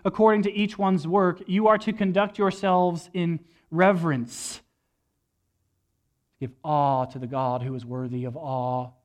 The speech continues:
fear. We are to revere him. During your time living as strangers, that's during our time here on earth, "for you know that you were redeemed from your empty way of life,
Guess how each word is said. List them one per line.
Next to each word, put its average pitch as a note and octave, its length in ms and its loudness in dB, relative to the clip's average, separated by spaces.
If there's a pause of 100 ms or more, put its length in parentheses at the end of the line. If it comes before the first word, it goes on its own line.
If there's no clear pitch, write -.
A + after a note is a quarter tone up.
(160)
fear. C3 840 -4 (460)
We C3+ 80 -8
are B2+ 80 -4
to C#3+ 160 -4
revere C#3 580 0
him. C3+ 440 -4 (680)
During G#3+ 300 4
your G3+ 180 4
time G#3 540 2
living F#3+ 260 2
as F3+ 120 -2
strangers, G#3 720 0
that's - 160 -10
during D#3 240 -6
our C#3 80 -4
time D3 420 -6
here C#3 180 -10
on C3+ 120 -6
earth, C3+ 280 -10 (460)
"for A3+ 220 4
you A#3+ 180 8
know A#3+ 380 10
that A3 180 4
you A#3 220 6
were A3+ 100 8
redeemed G#3+ 580 2
from G#3+ 200 0
your G#3 160 2
empty G#3+ 360 0
way G#3 220 4
of F#3+ 140 2
life, G3 420 4